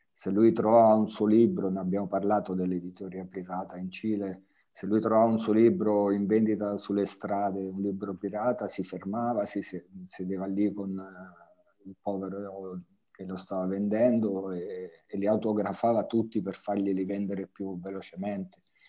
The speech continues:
Non è <clears throat> questo, questo atteggiamento che può essere ecce-, può sembrare eccentrico, alla fine rappresenta il, la sua intenzione di,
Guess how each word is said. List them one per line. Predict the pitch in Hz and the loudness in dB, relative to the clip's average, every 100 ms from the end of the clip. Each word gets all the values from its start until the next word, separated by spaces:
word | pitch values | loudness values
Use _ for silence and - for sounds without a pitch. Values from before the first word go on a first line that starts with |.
| _ _ _ _ | _ _ _ _
Non | 95 98 | -10 -2
è | 107 107 104 92 92 - _ _ _ _ | 0 0 -2 -4 -8 -12 _ _ _ _
<clears throat> | 165 135 117 - | 4 4 2 0
questo, | 113 104 110 - - _ _ _ - | 0 2 0 -2 -8 _ _ _ -2
questo | 110 107 113 | 0 2 2
atteggiamento | - 98 117 131 127 113 | 2 4 6 6 6 2
che | 104 | 2
può | - 101 | 0 0
essere | 104 110 - 104 | 0 0 -2 0
ecce-, | 101 - - - - | -2 -2 -12 -12 -10
può | 101 | -8
sembrare | - 101 95 110 110 104 | -4 -2 0 2 4 2
eccentrico, | - - 113 120 113 101 95 | -2 -2 2 2 0 -4 -4
alla | 90 95 | -6 -6
fine | 113 107 95 92 87 87 | -2 -2 -2 -6 -8 -6
rappresenta | 98 - 101 101 - 117 113 117 | -6 -4 -6 -4 0 0 0 0
il, | 101 101 104 95 95 90 87 - | -2 -2 -4 -6 -10 -12 -14 -14
la | 92 98 | -8 -8
sua | - 123 | 0 4
intenzione | 117 113 107 101 - 117 120 107 | 4 4 0 0 -2 2 2 2
di, | 104 101 | 2 0